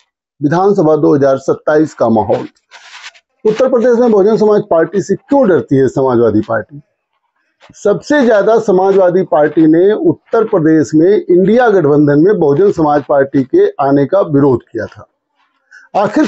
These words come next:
किस वजह से बहुजन समाज पार्टी के विधायक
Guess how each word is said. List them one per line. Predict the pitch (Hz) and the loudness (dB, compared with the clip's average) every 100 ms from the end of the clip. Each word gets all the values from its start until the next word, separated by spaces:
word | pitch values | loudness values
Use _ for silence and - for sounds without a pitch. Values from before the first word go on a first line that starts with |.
| - | 0
किस | 349 262 | -2 0
वजह | 208 156 143 | 0 2 0
से | - 135 127 214 | 0 0 2 2
बहुजन | 208 151 233 | 0 0 0
समाज | 202 208 214 - | 0 0 -2 -2
पार्टी | 156 156 170 | -2 0 -2
के | 160 156 | 0 0
विधायक | 120 123 180 143 123 | 0 -2 0 0 0